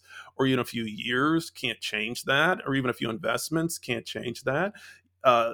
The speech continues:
not, not overnight, because in historical terms, what we've experienced in the last two years has actually,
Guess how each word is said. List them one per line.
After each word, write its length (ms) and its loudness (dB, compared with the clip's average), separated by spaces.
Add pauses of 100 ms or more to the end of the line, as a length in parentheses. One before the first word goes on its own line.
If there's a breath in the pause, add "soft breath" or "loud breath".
(140)
not, 300 4
not 200 10
overnight, 720 6
because 320 2
in 80 -2
historical 520 4
terms, 340 -2
what 120 2
we've 140 2
experienced 580 -2
in 140 -6
the 100 -6
last 300 0
two 120 -6
years 320 -2
has 140 2
actually, 360 -2